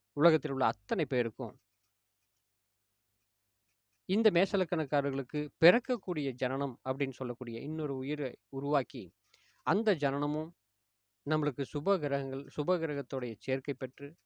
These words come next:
இந்த பாவகத்தை பண்ணக்கூடிய, அதாவது பாதிப்பை தரக்கூடிய கிரகங்கள் எல்லாமே சுப கிரகங்களோடு சேர்ந்து நல்லபடியா ஒரு ஜாதகம் அமையணும்னு சொல்லி அன்னை பாலா திரிபுர சுந்தரியை வேண்டிக் கொள்கின்றேன்.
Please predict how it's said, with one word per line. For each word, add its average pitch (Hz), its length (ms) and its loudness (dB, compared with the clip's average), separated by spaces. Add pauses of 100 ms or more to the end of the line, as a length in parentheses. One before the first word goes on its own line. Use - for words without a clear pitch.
(1600)
இந்த 196 200 2
பாவகத்தை 208 580 4
பண்ணக்கூடிய, 127 480 0 (180)
அதாவது 151 460 0
பாதிப்பை 185 420 2
தரக்கூடிய 151 500 -2
கிரகங்கள் 143 440 -2
எல்லாமே 135 480 0
சுப 147 280 -2
கிரகங்களோடு 139 460 -6
சேர்ந்து 131 420 -6 (560)
நல்லபடியா 170 600 -2
ஒரு 160 160 -4
ஜாதகம் 135 560 -2
அமையணும்னு 131 380 -4
சொல்லி 123 340 -6 (1000)
அன்னை 107 180 -6
பாலா 120 260 0
திரிபுர 147 340 -4
சுந்தரியை 127 440 -8 (120)
வேண்டிக் 120 320 -6
கொள்கின்றேன். 98 440 -10